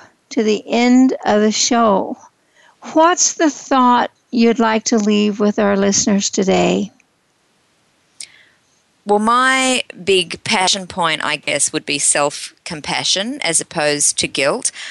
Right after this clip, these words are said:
Speaker 2: I think, uh, with awareness of, of your thoughts and, and more awareness of your actions and your effect on others, an, an inevitable reaction can be guilt and, and even self-loathing. But guilt and self-loathing aren't gonna get you anywhere, and they aren't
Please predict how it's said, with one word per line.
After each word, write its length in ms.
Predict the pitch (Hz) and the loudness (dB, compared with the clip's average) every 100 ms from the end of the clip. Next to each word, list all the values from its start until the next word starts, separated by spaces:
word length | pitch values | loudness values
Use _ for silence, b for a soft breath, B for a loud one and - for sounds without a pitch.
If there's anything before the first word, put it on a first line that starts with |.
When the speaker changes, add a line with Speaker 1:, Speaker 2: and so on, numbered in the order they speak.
| B | B
Speaker 2:
I 100 | - | -8
think, 380 | 170 208 202 - B B B _ _ 165 | -4 -6 -6 -12 B B B _ _ -4
uh, 140 | 165 | -2
with 200 | 185 233 | 0 2
awareness 680 | 240 165 156 147 139 151 - | 2 2 -2 -2 -4 -2 -2
of, 240 | - 147 - | -2 -4 -6
of 160 | 160 143 | -6 -6
your 80 | 123 | -6
thoughts 640 | - 143 131 147 - - | -2 0 0 0 -2 -2
and, 340 | 151 139 135 - | -2 -4 -10 -8
and 280 | 151 143 - | -8 -8 -8
more 220 | 160 156 | -4 0
awareness 540 | 147 143 147 147 156 | 0 -2 -2 -4 -4
of 100 | 147 | -2
your 120 | 139 123 | -2 -2
actions 440 | 135 - - 139 | -4 -6 -8 -8
and 80 | 147 | -8
your 100 | 139 | -8
effect 320 | - - - | -6 -8 -6
on 100 | 147 | -6
others, 340 | 143 156 147 - B B B B | -4 -4 -4 -6 B B B B
an, 140 | 180 175 - | -6 -4 -2
an 100 | 180 | -4
inevitable 560 | 175 185 185 175 160 | -2 -2 -2 -2 -2
reaction 440 | 147 143 - - 135 | -2 -2 -2 -6 -4
can 360 | - 160 156 | -4 -4 -4
be 120 | 143 | -8
guilt 500 | 127 - 147 135 - - | -8 -6 -6 -6 -8 -6
and, 340 | 147 139 139 | -6 -6 -6
and 200 | 143 - - | -6 -6 -8
even 280 | 262 311 254 | -8 -4 -2
self-loathing. 1080 | - 214 196 - 151 143 147 151 - - - B B B | 0 0 -2 -6 -4 -2 -2 -2 -6 -8 -14 B B B
But 200 | 180 - _ - | -4 -4 _ -10
guilt 240 | 190 247 233 | -2 -2 0
and 100 | 196 | -2
self-loathing 720 | 185 160 151 139 139 139 139 | -2 -2 -2 -2 -2 -4 -6
aren't 240 | - 139 - | -6 -6 -6
gonna 160 | 135 | -10
get 180 | 131 135 | -8 -6
you 100 | 135 | -4
anywhere, 380 | - 139 135 135 | -4 -4 -2 -2
and 160 | 135 135 | -2 -4
they 100 | 139 | -4
aren't 200 | 135 | -6